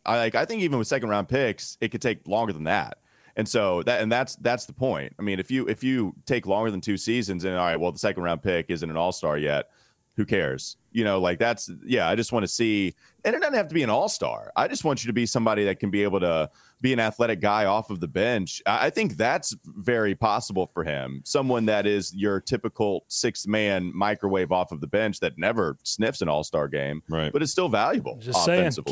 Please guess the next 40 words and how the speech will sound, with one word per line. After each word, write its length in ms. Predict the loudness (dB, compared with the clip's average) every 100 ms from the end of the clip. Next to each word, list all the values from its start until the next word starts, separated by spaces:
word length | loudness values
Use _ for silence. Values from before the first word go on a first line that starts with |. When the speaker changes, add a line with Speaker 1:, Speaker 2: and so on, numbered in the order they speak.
| 0
Speaker 3:
keep 60 | 4
this 140 | 4
Speaker 1:
And 80 | 6
that's 120 | 6
what 60 | 4 2
Speaker 3:
tape. 220 | -6 -2
Keep 220 | -2 2
this 200 | 2 4
tape. 180 | 4 4
When 100 | 4
he 40 |
makes 220 | 4 2
his 100 | 0 0
first 260 | 0 2
all-star 520 | 2 2 2 4 4 0 _
weekend, 500 | 0 0 2 2 2
keep 200 | -2 -4
this 160 | -2 0
tape. 280 | 2 0 -2 _ _ _ _ -20 -16 -14 -12 -14 -18 -20 -16 -8 -8 -8 -14 -16 -16 -20 -18 -10
Speaker 2:
We 160 | -6
should 360 | -2 0 0 0
Speaker 3:
Can 80 | 2
we 60 |
talk 100 | 4
about 160 | 4 4
Speaker 2:
definitely 60 | 6
Speaker 3:
Gordon 260 | 4 6
Speaker 2:
keep 40 | 6
it. 20 | 6
Speaker 3:
Hayward? 200 | 4 2 2
He 100 | 4
was 140 | 4
awesome. 400 | 4 4 4 2 -2 -20
<laughs> 220 | -20 0 2
I 40 |
wanna 140 | 4 6
talk 40 | 6
Speaker 1:
Yes. 200 | 6 4
Speaker 3:
about 20 | 4 2
Gordon. 180 | -2